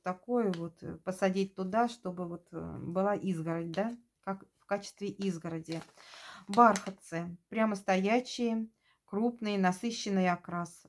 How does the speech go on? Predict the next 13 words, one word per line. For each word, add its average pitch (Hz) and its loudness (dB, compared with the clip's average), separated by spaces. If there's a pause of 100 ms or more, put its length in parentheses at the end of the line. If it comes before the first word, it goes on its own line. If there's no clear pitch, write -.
(120)
Прям 180 -2
вот 175 -6
захотелось 208 -4
тоже 190 -4
бархатцы 175 -2
вот 165 -10
такие 165 -10
вот, 156 -10
потому 180 -6
что 196 0
обычные 196 -2
уже 170 -8
как-то 170 -10